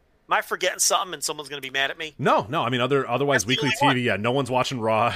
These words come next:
Speaker 2: <laughs> No one's reviewing Raw. I won't let them. I've had people say, "Hey, I'll review Raw," and I go, "No," <laughs> 'cause you're gonna leave the website. <laughs> I don't want you to leave, 'cause the, the, the body count for Raw reviews <laughs> is legendary. So I do not let people review Raw.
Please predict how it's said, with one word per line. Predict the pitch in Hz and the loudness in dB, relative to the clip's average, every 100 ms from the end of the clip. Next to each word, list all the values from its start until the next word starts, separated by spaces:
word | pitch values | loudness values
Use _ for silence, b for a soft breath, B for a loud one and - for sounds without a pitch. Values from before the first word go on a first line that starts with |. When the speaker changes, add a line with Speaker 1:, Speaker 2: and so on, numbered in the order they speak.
| - - | -2 0
Speaker 2:
<laughs> | 151 | 2
No | 190 | 2
one's | 202 147 | 2 0
reviewing | 127 127 110 | -2 -2 0
Raw. | 110 | 2
I | 135 | 4
won't | 185 127 | 4 4
let | 127 - | 0 -2
them. | 85 80 | -6 -6
I've | 110 | -4
had | 156 175 | -2 -4
people | 156 127 | -6 -10
say, | - 151 113 - B | -6 -2 -2 -4 B
"Hey, | B 220 | B 6
I'll | 233 | 6
review | 180 175 | 4 2
Raw," | 143 165 | 4 4
and | 123 | 4
I | |
go, | 113 110 | 2 0
"No," | 104 117 98 76 - | 2 2 2 0 -10
<laughs> | - | -12
'cause | - 147 | -10 -8
you're | 139 | -6
gonna | 139 131 113 101 | -4 -4 -4 -10
leave | 123 147 | -8 -6
the | 135 | -4
website. | 123 139 135 85 - | -4 -4 -6 -8 -10
<laughs> | - - | -14 -14
I | - | -16
don't | - | -18
want | 80 - | -20 -18
you | - | -16
to | |
leave, | 98 98 _ B B B | -16 -18 _ B B B
'cause | - 110 85 | -2 -2 -2
the, | 123 123 | -2 -2
the, | 117 120 107 - B B B | -2 -4 -4 -8 B B B
the | 123 | -2
body | 110 - 139 160 | 0 4 4 4
count | - 131 117 - | 0 0 0 -2
for | 123 | -4
Raw | 107 107 | 2 2
reviews | 101 101 101 104 113 - - | 2 -2 -2 -2 -2 -2 -2
<laughs> | - | -2
is | 214 208 - 180 - - 156 151 - | -2 -2 -4 -6 -8 -8 -8 -10 -10
legendary. | 131 127 127 107 92 87 87 | -6 -4 -4 -4 -4 -4 -6
So | - 98 85 B B B | -6 -6 -8 B B B
I | 104 | -6
do | 107 | -2
not | 110 113 | 0 0
let | 113 | 0
people | 120 107 | -2 -4
review | 104 92 95 | -6 -4 -4
Raw. | 92 92 90 87 | -2 -2 -2 -4